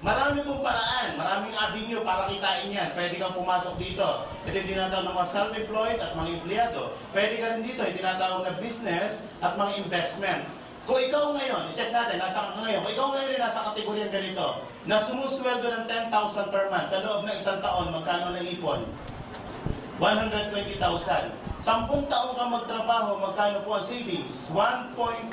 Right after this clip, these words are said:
two million. Kung sampung taon mong hindi ginagastos to, ibig sabihin, nakikikain ka sa kapitbahay mo, nakikishampoo ka,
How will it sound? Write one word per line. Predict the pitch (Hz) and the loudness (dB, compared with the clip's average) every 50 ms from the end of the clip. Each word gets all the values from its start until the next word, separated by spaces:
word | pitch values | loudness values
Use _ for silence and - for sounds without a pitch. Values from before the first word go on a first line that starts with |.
| - 214 | -4 -2
two | 214 214 240 262 277 - - - - - - - - - - - - - - - - - - 165 214 | -2 -2 -2 -2 -4 -4 -6 -8 -10 -12 -12 -10 -10 -10 -10 -10 -10 -10 -8 -8 -8 -4 -2 0 2
million. | 262 302 302 277 254 196 175 160 160 165 - 233 269 294 - - - - - | 4 4 4 2 2 0 0 2 2 0 0 0 -4 -6 -8 -10 -12 -6 -4
Kung | 233 240 240 - | -2 0 0 2
sampung | - 285 285 277 285 277 269 262 277 | 2 2 2 2 0 -2 -2 -2 0
taon | 262 247 247 247 240 240 233 | 0 0 0 -2 -2 -2 -2
mong | 233 226 214 | -2 -2 -2
hindi | 240 226 - 233 - | -4 -4 -4 -6 -6
ginagastos | 208 226 214 196 185 185 180 170 170 - - 233 214 - - - | -4 -2 0 2 2 2 0 -2 -4 -4 -4 -4 -4 -4 -2 -2
to, | - - - - - - 254 226 214 214 - - - - - - 277 - - | 0 0 0 -2 -4 -6 -8 -8 -8 -6 -6 -6 -6 -6 -4 -4 -4 -2 0
ibig | 233 233 240 240 - | 0 0 2 0 0
sabihin, | 262 247 - 277 285 277 | 0 0 0 0 0 0
nakikikain | 262 240 - - 302 - - 233 233 214 220 220 226 | 0 0 0 -2 -2 -2 0 0 2 2 2 0 -2
ka | 214 | -2
sa | - 226 208 214 | -2 0 0 -2
kapitbahay | 208 214 214 - - 196 196 196 202 220 240 | -2 -2 -4 0 2 2 2 2 2 0 0
mo, | 277 | 0
nakikishampoo | 277 269 - 202 196 202 202 - - - - - - - - - | 0 0 0 0 -2 -2 -2 -2 -2 0 0 0 0 0 -2 0
ka, | - - - | 0 0 0